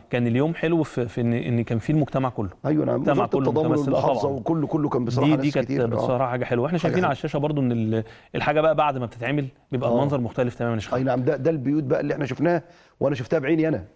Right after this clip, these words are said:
Speaker 1: اللي
Speaker 2: وهم
Speaker 1: بعد.
Speaker 2: بيستلموها.
Speaker 1: آه.
Speaker 2: بحاجة، ده، ده بعد.
Speaker 1: مم.
Speaker 2: اللي فات كان قبل، لا، ده انتوا كمان جايبين قبل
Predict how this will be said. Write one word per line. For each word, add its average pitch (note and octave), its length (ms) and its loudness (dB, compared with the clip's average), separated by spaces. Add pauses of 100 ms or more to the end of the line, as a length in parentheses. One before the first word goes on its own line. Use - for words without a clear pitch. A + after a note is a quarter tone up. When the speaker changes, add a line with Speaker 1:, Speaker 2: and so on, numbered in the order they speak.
Speaker 1:
اللي C3 160 2
Speaker 2:
وهم C#3+ 100 4
Speaker 1:
بعد. B2+ 100 0
Speaker 2:
بيستلموها. A#2+ 360 0
Speaker 1:
آه. G2+ 280 0
Speaker 2:
بحاجة، F3 500 0 (300)
ده، C#3 160 2
ده D#3+ 140 2
بعد. - 260 0 (360)
Speaker 1:
مم. B2+ 240 0 (220)
Speaker 2:
اللي B2+ 200 2
فات F#3 180 0
كان D3 160 -4
قبل، F3+ 280 0
لا، G3 80 0
ده G3 60 -2
انتوا F#3 140 -2
كمان F3+ 240 2
جايبين D#3+ 300 2
قبل D#3 460 -2